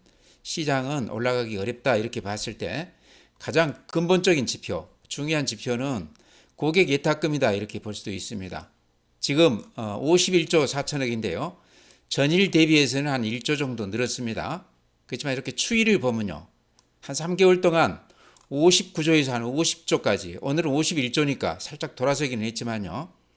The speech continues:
흐름으로 봤을 때 개인들 자금은 많이 이렇게 빠져나가는 추세다. 이렇게 말씀을 드립니다.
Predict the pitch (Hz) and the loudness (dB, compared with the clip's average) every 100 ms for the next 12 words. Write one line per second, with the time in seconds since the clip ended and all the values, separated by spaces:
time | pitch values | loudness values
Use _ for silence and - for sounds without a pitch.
0 | _ _ _ _ - 190 202 202 160 135 | _ _ _ _ 0 2 2 2 4 4
1 | 131 131 151 143 76 - _ _ _ _ | 2 -2 0 0 0 -10 _ _ _ _
2 | 135 151 170 180 139 95 - 123 127 120 | 0 2 6 6 6 4 0 0 0 -2
3 | 135 90 90 98 127 135 107 107 - 175 | -2 -4 -8 -6 -4 -4 -6 -6 0 0
4 | 180 110 104 143 127 - - 123 117 95 | 2 0 0 -2 -2 -4 -2 0 0 0
5 | 98 - 98 92 98 - 90 101 92 92 | -4 -8 -10 -10 -10 -12 -12 -12 -12 -12
6 | - | -14